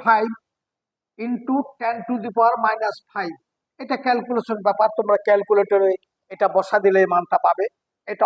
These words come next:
all of this root। এখন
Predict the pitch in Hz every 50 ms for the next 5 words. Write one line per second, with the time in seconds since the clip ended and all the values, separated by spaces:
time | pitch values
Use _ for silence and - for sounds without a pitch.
0 | 196 202 214 214 214 196 180 208 196 - - 190 196 233 - _ _ _ _ _
1 | _ _ _ _ _ _ _ _ _ _ _ _ _ _ _ _ _ _ _ _
2 | _ _ _ _ _ _ _ _ _ _ _ _ _ _ _ _ _ - 175 214
3 | - - 285 285 240